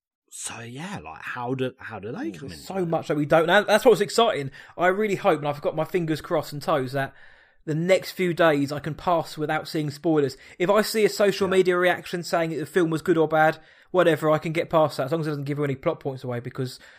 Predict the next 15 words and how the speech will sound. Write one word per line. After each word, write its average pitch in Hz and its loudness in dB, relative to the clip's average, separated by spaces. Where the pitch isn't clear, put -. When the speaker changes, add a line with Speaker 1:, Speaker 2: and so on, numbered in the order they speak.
Speaker 2:
y-, 175 -14
sometimes 180 -2
it's 151 -12
unavoidable. 151 0
All, 170 2
all 170 6
you've 175 4
got 165 2
to 156 0
do 160 0
is 147 0
log 156 2
off 160 -2
your 151 -2
emails, 120 -4